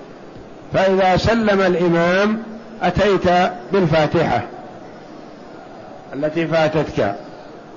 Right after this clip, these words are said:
ففي صلاة الجنازة أجاز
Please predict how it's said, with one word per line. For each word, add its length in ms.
ففي 260
صلاة 420
الجنازة 760
أجاز 500